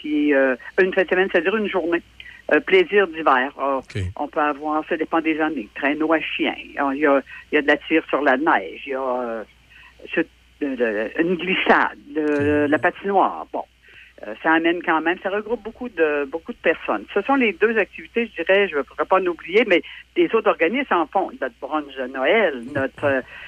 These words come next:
Speaker 1: Club Optimiste en fait beaucoup et les autres aussi, là.
Speaker 2: Mais ça, c'est comme les, les, les deux majeurs, là, si on veut, pour les, les citoyens.
Speaker 1: Oui.
Speaker 2: Ok,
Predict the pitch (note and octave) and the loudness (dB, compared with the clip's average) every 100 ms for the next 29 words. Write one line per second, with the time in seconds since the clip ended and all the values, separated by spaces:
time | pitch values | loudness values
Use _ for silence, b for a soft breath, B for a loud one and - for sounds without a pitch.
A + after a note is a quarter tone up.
0 | B - G3 F3 - A3 G#3+ E3 - D#3+ | B -2 0 0 -4 0 2 2 2 0
1 | D#3+ - B3 A#3+ G3 D#3 D3 C#3+ C#3+ E3+ | -2 -4 -2 0 0 0 0 2 2 0
2 | E3 D#3 C#3+ - G3+ C3+ - _ B B | -4 -4 -4 -4 0 0 -2 _ B B
3 | - D#3+ G#3 - E3+ F3 F#3 D3+ C3 C3 | 2 4 4 2 2 2 4 4 4 4
4 | B2 C3 B2+ D#3+ D3+ B2+ A#2 C#3+ C#3+ B2 | 4 2 4 4 6 4 4 4 4 4
5 | A#2 A2 - A#2 G#2+ B2 A2+ G#2+ G#2 G#2 | 2 2 2 0 2 2 2 0 0 -2
6 | - C3+ G3 G2 E2+ - _ D#3+ | 2 4 6 4 -6 -14 _ -6